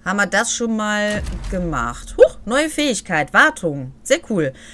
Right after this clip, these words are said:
Auch eine funktionierende Waffe sollte gereinigt und geölt werden. Drücke rechte Maustaste. So, dann weiß ich aber immer noch nicht.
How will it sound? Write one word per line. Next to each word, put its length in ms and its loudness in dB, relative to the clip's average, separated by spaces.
Auch 140 0
eine 180 0
funktionierende 600 -2
Waffe 240 -2
sollte 300 -4
gereinigt 520 -4
und 220 -8
geölt 540 -6
werden. 720 -6
Drücke 320 -14
rechte 280 -8
Maustaste. 1160 -10
So, 760 0
dann 320 0
weiß 320 0
ich 280 -8
aber 260 -4
immer 220 -4
noch 160 -4
nicht. 600 -10